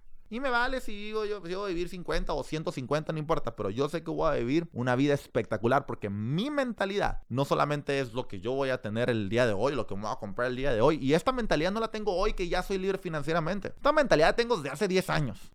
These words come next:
Y te lo digo de todo corazón, llegaban mamá, papá, "Mi hijo, préstame dinero. Ya sé que estás ganando mucho.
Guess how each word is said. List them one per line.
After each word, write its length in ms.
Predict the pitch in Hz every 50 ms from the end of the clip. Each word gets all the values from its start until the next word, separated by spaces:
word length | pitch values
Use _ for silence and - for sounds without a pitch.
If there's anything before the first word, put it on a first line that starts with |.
| - -
Y 80 | 139
te 100 | 131 139
lo 120 | 127 123 127
digo 180 | 156 190 196
de 60 | 196
todo 200 | - 185 196 196 170
corazón, 260 | 165 147 139 156 180
llegaban 380 | 175 165 147 147 143 147 151 147
mamá, 580 | 131 113 101 98 104 113 135 160 170 175 170 -
papá, 500 | 147 131 - - 147 139 151 156 180 165
"Mi 200 | 147 151 190 262
hijo, 240 | 269 - 320 302
préstame 680 | - 196 226 226 - - 302 302 302 277 214 151 - -
dinero. 680 | 113 123 139 147 175 226 294 330 349 359 320 175 - - _ - -
Ya 120 | - 156
sé 140 | - 262 269
que 80 | - 359
estás 220 | - - 302 294
ganando 340 | 302 294 302 302 302 302 285
mucho. 540 | 262 294 349 339 - 359 359 320 190 -